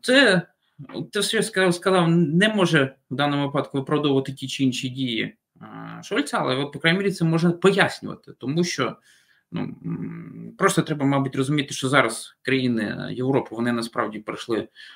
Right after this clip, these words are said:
до варіанту самостійної підготовки до війни проти Російської Федерації, е, яка може трапитись. Оці всі навіть історії про, можливо, там введення військ на нашу територію або розміщення поблизу наших кордонів там з певними місіями, це просто частина сценаріїв.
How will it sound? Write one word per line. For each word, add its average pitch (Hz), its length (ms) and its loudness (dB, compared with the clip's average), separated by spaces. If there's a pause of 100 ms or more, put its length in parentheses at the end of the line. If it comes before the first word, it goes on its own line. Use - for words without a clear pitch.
(120)
до 117 120 -2
варіанту 127 320 2
самостійної 156 540 2
підготовки 113 600 -8
до 110 120 -6
війни 110 260 -4
проти 110 300 -6
Російської 104 420 -8
Федерації, - 600 -8 (760)
е, - 120 -12 (260)
яка 113 300 0
може 107 320 -2
трапитись. - 540 -8
Оці 120 160 0
всі 170 160 0
навіть 143 240 2
історії 131 380 2
про, 113 280 0
можливо, 113 280 0
там 113 220 0
введення 101 760 2 (240)
військ 127 420 -4 (320)
на - 80 4
нашу 180 240 6
територію 139 440 2
або 120 180 4
розміщення 120 440 2
поблизу 113 360 -4
наших 113 340 -2
кордонів 110 420 -2
там 117 160 -6
з 117 40 -10
певними 110 400 -6
місіями, 113 420 0
це - 120 -2
просто - 300 0
частина 113 460 -2
сценаріїв. 147 600 0